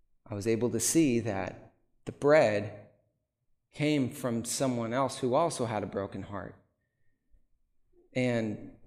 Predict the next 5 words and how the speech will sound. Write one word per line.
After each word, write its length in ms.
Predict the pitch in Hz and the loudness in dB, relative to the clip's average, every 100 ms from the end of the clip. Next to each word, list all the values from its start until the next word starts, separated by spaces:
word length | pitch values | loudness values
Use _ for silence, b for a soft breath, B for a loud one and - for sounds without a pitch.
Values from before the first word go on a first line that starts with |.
| - _ _ _ _ _ _ _ _ _ - - _ _ _ _ _ _ _ _ _ _ _ _ _ _ _ _ _ _ _ _ _ _ - _ _ _ _ _ _ | -20 _ _ _ _ _ _ _ _ _ -20 -20 _ _ _ _ _ _ _ _ _ _ _ _ _ _ _ _ _ _ _ _ _ _ -20 _ _ _ _ _ _
and 180 | 123 127 | 0 2
that 440 | 117 117 - - - 151 - _ - | 2 0 -6 -16 -18 -20 -20 _ -8
Jesus 500 | 131 160 185 160 139 | -2 0 0 -2 -2
was 320 | 139 113 - | -2 -2 -4
working 680 | 151 110 135 135 123 101 95 | -6 0 0 -2 -6 -6 -8